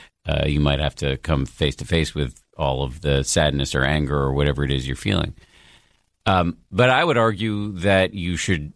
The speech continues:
um, kind of swat away both of those, uh, issues. One is, um, I, I don't think it's going to be some sort of magical escape,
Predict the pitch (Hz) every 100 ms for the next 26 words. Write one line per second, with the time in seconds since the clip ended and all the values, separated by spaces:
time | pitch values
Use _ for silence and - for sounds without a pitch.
0 | _ 95 82 78 78 76 73 71 - _
1 | _ _ _ - 95 90 - 95 87 87
2 | 85 82 - 202 98 76 - _ _ 85
3 | 80 78 73 - - _ 87 - 64 64
4 | 120 151 139 113 107 92 104 92 82 80
5 | 80 76 - _ _ _ _ _ _ _
6 | 92 98 - 104 92 117 127 123 _ -
7 | - 104 - 90 - - 95 82 73 -
8 | 73 - - 78 73 82 76 - 80 73
9 | 73 71 71 - 78 69 - - - 55
10 | 64